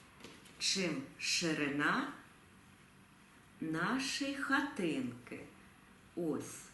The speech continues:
края виходять, ви бачите. Квадрат треба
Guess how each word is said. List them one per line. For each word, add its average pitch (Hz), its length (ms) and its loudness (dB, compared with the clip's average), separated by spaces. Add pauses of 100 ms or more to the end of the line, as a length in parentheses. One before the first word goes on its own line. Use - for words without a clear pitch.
(580)
края 165 540 2
виходять, 120 640 -4 (320)
ви 147 100 0
бачите. 120 600 -6 (1300)
Квадрат 226 640 4 (760)
треба 185 560 4